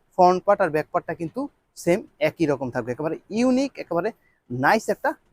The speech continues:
ড্রেসের কালেকশন। আর এটার সালোয়ার কাপড়টা থাকবে পানি কালারের মধ্যে, প্রত্যেকটা সালোয়ার কাপড় কিন্তু থাকবে আড়াই গজ কাপড় দেওয়া থাকবে। আর এটার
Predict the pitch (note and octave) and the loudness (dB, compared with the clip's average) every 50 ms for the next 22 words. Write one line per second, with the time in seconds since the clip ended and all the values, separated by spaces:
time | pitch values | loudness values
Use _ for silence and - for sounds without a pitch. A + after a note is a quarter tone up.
0 | A#2 A2 A2+ C#3+ E3 D#3 - E3 C#3 - A#2+ A2 A2 G#2+ - - G#2 G2+ - _ | -18 -6 0 0 0 2 0 -2 -4 -2 -2 -4 -4 -4 -8 -10 -14 -14 -16 _
1 | _ _ _ _ _ - - C#3 C#3 C3+ - - E3 D#3+ - G#3 G3+ - - F#3+ | _ _ _ _ _ 2 6 6 6 6 4 0 0 2 4 4 4 4 4 4
2 | F3+ F3+ F3 F3+ F3 F3+ E3+ - E3+ F3+ F3 D#3 E3 D3 D3 E3+ - F3 D#3 D#3 | 6 6 6 4 4 0 0 0 -2 -4 -4 -4 -4 -8 -8 -6 -2 0 0 0
3 | D#3+ D#3 - D#3 D#3 D3+ C#3+ C#3+ C#3 C3+ - E3+ - - G#3 - - G#3+ G3+ G#3+ | 0 2 2 2 2 2 0 0 -4 -4 -6 -8 -4 -4 -6 -4 -4 -2 -2 -2
4 | - G#3 F#3+ F#3+ F#3+ - G3 F3+ F#3 F3+ F3+ F3 F#3 - F#3+ E3 F3 D#3+ D3+ D3 | 0 2 4 4 4 4 0 -2 -2 -2 -4 -4 -4 -4 -2 2 4 4 4 6
5 | D3+ D#3 D3+ D#3+ - - F3 D#3 - D#3+ D#3 D#3+ D3 C3 C#3+ B2+ C#3+ A3 C4 _ | 4 2 2 0 -2 -2 -4 -4 -2 0 2 2 2 2 0 -2 -2 -2 -4 _
6 | _ - - - - - C#3 C#3 B2+ D#3+ D#3 - F#3+ | _ -20 -20 -12 -4 0 0 2 2 2 2 2 2